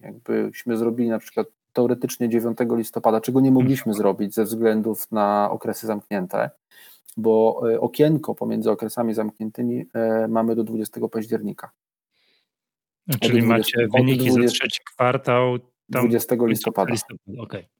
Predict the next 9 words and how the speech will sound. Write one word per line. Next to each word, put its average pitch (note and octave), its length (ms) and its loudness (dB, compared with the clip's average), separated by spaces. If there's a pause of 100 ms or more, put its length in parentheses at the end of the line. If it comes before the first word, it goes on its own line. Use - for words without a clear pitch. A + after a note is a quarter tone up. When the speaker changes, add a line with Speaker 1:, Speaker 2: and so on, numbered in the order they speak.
(180)
Speaker 2:
Mhm. B2 220 -4 (280)
Speaker 1:
Tak, G#2+ 260 0
bo, A#2 480 2 (160)
e, A2+ 40 0
dokładnie. G#2 560 -2
I, A#2 560 -2
e, A2 640 -4 (1300)
e, B2 380 6
w, - 400 -10